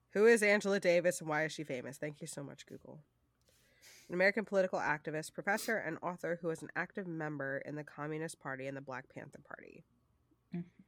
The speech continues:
Speaker 1: She's most famous for her involvement with the Soledad brothers, who were accused of killing a prison guard.
Speaker 2: She's great. I just feel like that's just, yeah. You just gotta explore her. She's fantastic.
Speaker 1: Okay.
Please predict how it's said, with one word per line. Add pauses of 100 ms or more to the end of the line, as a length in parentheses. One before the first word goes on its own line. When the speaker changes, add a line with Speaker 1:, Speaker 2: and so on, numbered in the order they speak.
(420)
Speaker 1:
She's
most
famous
for
her
involvement
with
the
Soledad
brothers,
who
were
accused
of
killing
a
prison
guard. (500)
Speaker 2:
She's
great. (720)
I
just
feel
like
that's
just, (680)
yeah. (600)
You
just
gotta
explore
her. (120)
She's
fantastic.
Speaker 1:
Okay.